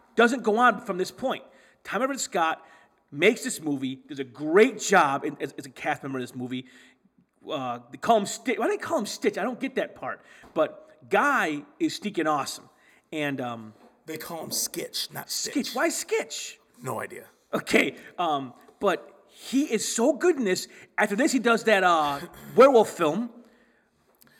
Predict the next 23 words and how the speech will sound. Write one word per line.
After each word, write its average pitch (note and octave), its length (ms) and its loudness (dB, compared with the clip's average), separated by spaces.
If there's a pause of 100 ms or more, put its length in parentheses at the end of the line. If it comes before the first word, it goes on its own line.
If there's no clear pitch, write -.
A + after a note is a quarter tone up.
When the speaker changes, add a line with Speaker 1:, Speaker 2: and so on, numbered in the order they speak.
(140)
Speaker 2:
He - 120 -18
also E3 300 0
does C3+ 220 -2
Dead C3 160 -4
Man B2+ 140 -10
on G2+ 60 -14
Campus, - 440 -14 (600)
which B2+ 160 -8
was G#2+ 120 -10
awesome. B2+ 380 4 (260)
Speaker 1:
Dead A3+ 200 -2
Man C#4+ 120 -2
on C#3+ 120 -2
Campus? G#3+ 320 -6
Speaker 2:
Him F3 180 2
and F3+ 100 -2
Zach D3 300 0
Morris D3+ 340 -4
from C3 140 -12
Saved C#3 200 -6
by C3 60 -6
the B2+ 80 -8
Bell. B2+ 300 -12